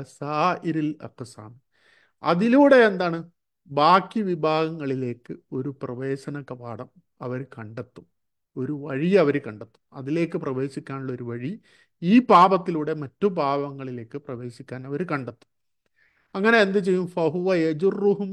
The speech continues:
ഇലൈഹ ബിസ്സമാമി, ഒരു കടിഞ്ഞാണിട്ടുകൊണ്ട് അതിലേക്ക്, ആ പാപങ്ങളിലേക്ക് അവരെ വലിച്ചിഴക്കും.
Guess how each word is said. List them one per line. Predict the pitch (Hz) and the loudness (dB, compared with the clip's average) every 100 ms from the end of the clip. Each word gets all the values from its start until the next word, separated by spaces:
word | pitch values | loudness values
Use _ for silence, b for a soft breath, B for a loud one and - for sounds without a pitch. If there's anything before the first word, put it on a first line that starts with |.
| - | -6
ഇലൈഹ | 180 202 202 202 | -2 -2 -2 -2
ബിസ്സമാമി, | 185 185 170 185 180 175 175 170 b b b | -4 -4 -4 -6 -4 -4 -4 -8 b b b
ഒരു | 180 202 196 | 0 0 2
കടിഞ്ഞാണിട്ടുകൊണ്ട് | 190 180 208 220 233 254 247 175 214 196 180 175 190 _ - | 2 4 2 4 6 6 4 2 -2 -2 -2 -6 -8 _ -8
അതിലേക്ക്, | 143 143 175 180 175 175 - - | -6 -2 2 4 2 -6 -14 -4
ആ | 139 | -2
പാപങ്ങളിലേക്ക് | 185 180 151 156 170 160 156 147 143 - - | 0 2 2 0 -4 -6 -4 -4 -6 -10 -10
അവരെ | 143 135 139 | -8 -6 -6
വലിച്ചിഴക്കും. | 131 117 117 - 135 120 117 - | -6 -8 -10 -8 -8 -8 -12 -20